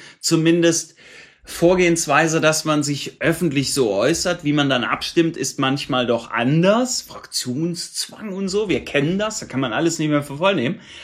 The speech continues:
Aber kurzum, dass es eine Zusammenarbeit seitens der F D P mit der A F D geben wird, hat er ja ausgeschlossen. Das Einzige, was er eingestanden hat, er wird einen Antrag einbringen, wenn er mal wieder im Bundestag sitzt.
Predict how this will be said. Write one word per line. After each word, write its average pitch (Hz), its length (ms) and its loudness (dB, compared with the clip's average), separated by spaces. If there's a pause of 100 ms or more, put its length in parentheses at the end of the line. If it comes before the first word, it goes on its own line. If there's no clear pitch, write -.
Aber 233 260 4
kurzum, 240 560 2 (380)
dass 175 160 4
es 202 120 0
eine 175 220 0
Zusammenarbeit 175 680 0
seitens 160 340 0
der 139 120 0
F 160 160 -4
D 156 80 -2
P 240 220 -4
mit 208 160 -4
der 117 120 -6
A 170 80 0
F 202 120 -6
D 170 120 4
geben 127 300 2
wird, 98 200 -6
hat 240 120 2
er 285 120 6
ja 269 120 0
ausgeschlossen. - 720 -4 (260)
Das 180 140 0
Einzige, 269 600 2
was 208 180 0
er 170 100 0
eingestanden 180 720 0
hat, 156 300 -2 (340)
er 190 160 0
wird 233 200 2
einen 180 200 2
Antrag 185 460 2
einbringen, 240 460 2
wenn 175 120 4
er 220 60 0
mal 185 200 -2
wieder 170 160 4
im 156 100 -2
Bundestag 147 480 0
sitzt. - 420 -6